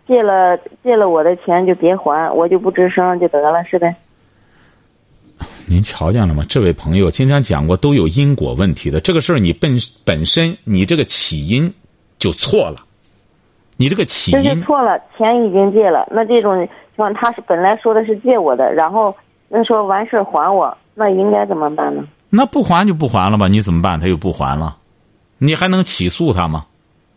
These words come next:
Speaker 2: 一家人，
Speaker 1: 那就是，
Speaker 2: 那
Speaker 1: 那就是欺骗我了呗。
Speaker 2: 那废话呀，这不就说吗？你，你现在就是这样。你比如为什么说王宝强和他这个老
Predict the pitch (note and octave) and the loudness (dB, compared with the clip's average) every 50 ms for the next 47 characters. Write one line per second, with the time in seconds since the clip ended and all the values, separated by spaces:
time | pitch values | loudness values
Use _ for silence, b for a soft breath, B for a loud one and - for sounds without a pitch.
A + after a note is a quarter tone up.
0 | _ _ _ _ - F#3 G3 D3 F3+ G3+ G3 G3+ F3+ B2 G2+ G3 G#3 G#3+ A#3 A#3 | _ _ _ _ -2 -2 0 2 2 2 2 2 2 2 0 0 0 0 0 0
1 | A3+ A#3+ A#3 A3+ A3+ - - - _ _ _ _ _ _ - A3 G#3+ A3 G3+ C4 | 2 0 2 2 0 0 -2 -6 _ _ _ _ _ _ 2 4 4 4 4 2
2 | C4+ B3 C4+ C4 A#3+ B3 A3 - - - A#3+ G#3+ - C4+ B3 A#3 G#3+ F#3+ D#3+ D3+ | 2 0 0 0 0 -2 -4 -4 -4 -4 -2 0 2 0 2 2 0 0 -2 -2
3 | C#3+ - - D3+ D3+ - - G#3 C#4+ F4+ C4+ - - - F#4 G4 F#4 E4 D#4+ C3 | -6 -8 -10 -14 -10 -4 0 2 2 2 0 -2 0 2 4 4 6 4 4 4
4 | E3 A3+ C4 D4 D#4 D4 A#3 G3 E3 - C4+ D#4+ F#4+ F#4 F4 D4+ - - A#3 A3+ | 4 6 6 8 8 6 6 4 4 2 2 0 2 2 2 2 2 2 2 2
5 | A3 G3+ G3 F3+ D#3 C#3 A#2+ - _ _ _ _ _ _ _ _ _ _ _ _ | 4 4 4 4 4 2 0 -4 _ _ _ _ _ _ _ _ _ _ _ _
6 | _ _ _ _ - A3 B3 C#4+ D4+ D4 - - G#3 G#3 G3 - - D#4 D#4 A#3 | _ _ _ _ 0 2 4 2 2 0 0 0 0 2 2 0 0 0 2 2
7 | F3 E3 C4 B3 D3 A2 G#2 F#2+ - G2 D#2+ F#2 F2 C#2+ C2+ - - - A3+ A3 | 2 2 2 2 2 2 0 -2 -2 0 0 0 0 0 -2 -4 -2 -2 0 2
8 | B3+ B3+ A#3+ C#4+ B3+ E3 - C3+ D3+ D3+ - - C#3+ C#3 B2 B B B B B | 2 2 2 2 2 2 2 0 -2 0 0 0 0 0 -2 B B B B B
9 | B B - A#2+ C3 D3 F#3 G#3 F3 A#2 E2+ D#2+ - - - E2 D#2 F2+ B2 D#3 | B B -2 2 4 4 4 4 2 2 0 -2 -2 -2 -2 0 0 0 0 2
10 | D4 D#4 D#4 C#4 C4 A#3 - - - - - G#3 G#3 G3 G3+ E3 C3 A2+ G#2 D4 | 2 2 2 2 0 -2 -4 -4 -2 -2 0 2 0 0 0 0 0 0 0 0
11 | - | 2